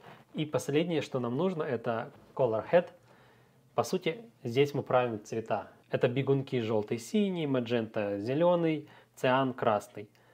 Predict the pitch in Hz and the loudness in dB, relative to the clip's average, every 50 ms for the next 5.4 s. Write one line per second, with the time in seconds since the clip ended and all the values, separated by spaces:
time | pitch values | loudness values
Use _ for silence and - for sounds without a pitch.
0 | _ - - - - 160 165 156 135 120 139 135 123 113 - - - _ 143 139 | _ -6 -6 2 4 4 4 4 4 4 4 4 4 4 2 -4 -6 _ 2 4
1 | 143 143 135 117 - 131 123 117 107 104 104 - - _ _ _ _ _ _ - | 4 4 2 0 -2 -2 0 0 -2 -4 -4 -8 -14 _ _ _ _ _ _ -20
2 | - _ _ _ _ _ _ _ _ _ _ _ _ _ _ _ _ _ - 160 | -20 _ _ _ _ _ _ _ _ _ _ _ _ _ _ _ _ _ -6 -4
3 | 156 147 147 - - 127 123 - 170 175 170 147 135 127 123 110 - - 110 110 | -2 -2 -2 -2 -2 -4 0 2 2 2 2 0 0 0 0 -2 -4 -4 -4 -2
4 | 110 107 104 - - - 202 196 175 160 151 135 - - 135 120 113 113 110 110 | 0 0 -2 -2 -2 0 0 0 0 0 0 -2 -2 -2 -4 -4 -2 -2 -2 -2
5 | 110 113 147 165 170 160 165 | 0 2 4 6 6 4 4